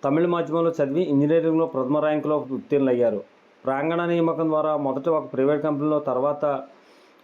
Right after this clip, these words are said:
బిహెచ్ఈఎల్ఏ ప-, పనిచేశారు. ఇస్రోలో చేరి సుదీర్ఘకాలం దేశానికి సేవలు అందిస్తున్నారు.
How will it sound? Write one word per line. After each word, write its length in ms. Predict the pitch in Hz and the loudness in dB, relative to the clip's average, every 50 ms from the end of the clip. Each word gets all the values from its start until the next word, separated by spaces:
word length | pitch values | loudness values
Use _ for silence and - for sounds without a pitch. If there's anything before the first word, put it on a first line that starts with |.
| - - | -16 -4
బిహెచ్ఈఎల్ఏ 800 | 117 127 135 143 165 160 160 156 156 160 160 160 156 160 160 156 156 139 - - | -2 0 2 2 0 0 -2 0 0 2 2 2 2 2 2 2 0 -2 -2 -2
ప-, 340 | 151 139 135 135 135 131 131 - | -2 0 0 0 -2 -2 -2 -2
పనిచేశారు. 540 | 131 123 127 131 127 131 - 123 110 107 101 - - - - - _ _ _ | -2 0 0 0 0 0 0 -2 -2 -2 -6 -10 -16 -20 -20 -20 _ _ _
ఇస్రోలో 400 | 139 135 - - 180 180 175 180 175 175 - | -4 -4 0 0 0 2 2 0 0 0 0
చేరి 340 | 160 165 170 175 180 147 151 - | 0 2 4 2 2 0 -2 -4
సుదీర్ఘకాలం 680 | - 143 135 160 165 160 175 165 165 160 160 160 156 151 | -4 0 0 0 2 0 0 0 0 -2 -2 -2 -2 0
దేశానికి 440 | 139 139 143 131 156 156 156 143 151 | 0 0 2 0 0 -2 -2 -4 -6
సేవలు 300 | 143 - 139 131 135 135 | -4 -2 -2 0 0 0
అందిస్తున్నారు. 640 | 131 127 123 123 123 - 135 127 123 113 107 101 | 0 -2 -4 -4 -4 -4 -2 -2 -2 -2 -4 -6